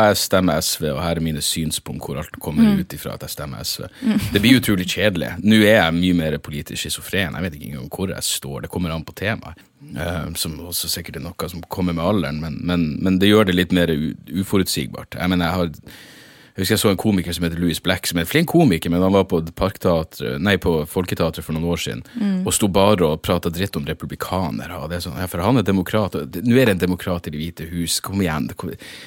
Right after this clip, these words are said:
Speaker 1: alt blir så utrolig forutsigbart og kjedelig. Så,
Speaker 2: Mm.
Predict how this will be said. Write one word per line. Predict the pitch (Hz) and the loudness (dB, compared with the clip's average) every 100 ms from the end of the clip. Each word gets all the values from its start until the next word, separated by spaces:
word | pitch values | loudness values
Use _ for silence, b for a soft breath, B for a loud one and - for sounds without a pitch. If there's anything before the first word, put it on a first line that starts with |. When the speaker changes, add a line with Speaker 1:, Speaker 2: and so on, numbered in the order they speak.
| B - | B 0
Speaker 1:
alt | 147 - | 0 2
blir | 104 | 0
så | - 90 | 2 -2
utrolig | - 92 | 0 -2
forutsigbart | 92 113 - 95 87 - | 0 0 0 -2 -4 -4
og | 90 | -4
kjedelig. | - 107 135 - - 85 - | 0 2 2 0 -6 -12 -4
Så, | - 104 90 | 4 4 4
Speaker 2:
Mm. | 196 | 2